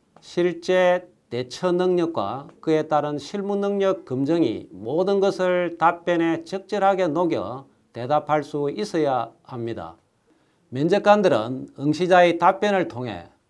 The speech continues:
소방관에게 필요한 실무를 잘 알고 있고 소방관에 적합한 인재인지 판단하기 때문입니다.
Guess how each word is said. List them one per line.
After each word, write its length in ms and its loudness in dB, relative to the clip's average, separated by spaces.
소방관에게 880 0
필요한 420 -2
실무를 800 -4
잘 420 -2
알고 360 0
있고 460 -10
소방관에 720 -4
적합한 840 0
인재인지 720 0
판단하기 800 2
때문입니다. 720 -6